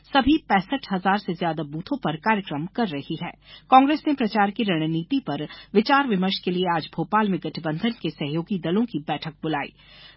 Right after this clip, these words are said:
प्रदेश कांग्रेस अध्यक्ष जीतू पटवारी आज इंदौर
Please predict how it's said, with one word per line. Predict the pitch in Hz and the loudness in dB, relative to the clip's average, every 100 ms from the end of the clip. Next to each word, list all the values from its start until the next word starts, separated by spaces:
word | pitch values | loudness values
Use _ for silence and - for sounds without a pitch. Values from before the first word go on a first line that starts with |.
| _ | _
प्रदेश | 302 320 339 | 4 6 2
कांग्रेस | - 240 240 254 | 4 4 4 0
अध्यक्ष | 202 220 240 - | -2 0 0 0
जीतू | 185 185 190 | 0 0 -2
पटवारी | 247 175 185 170 170 190 | -4 -4 0 0 2 -2
आज | 165 | -2
इंदौर | 160 156 165 208 | -2 0 0 -2